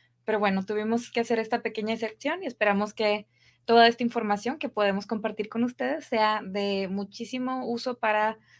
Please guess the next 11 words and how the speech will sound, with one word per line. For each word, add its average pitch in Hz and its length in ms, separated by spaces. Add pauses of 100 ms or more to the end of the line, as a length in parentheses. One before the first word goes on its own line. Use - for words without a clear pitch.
(120)
sus 254 220
negocios 254 640
o 208 140
para 196 160
aquellas 202 340
personas 190 500
que 190 160
quieren 180 480
emprender. 196 680 (600)
Y 262 80
bueno, 277 340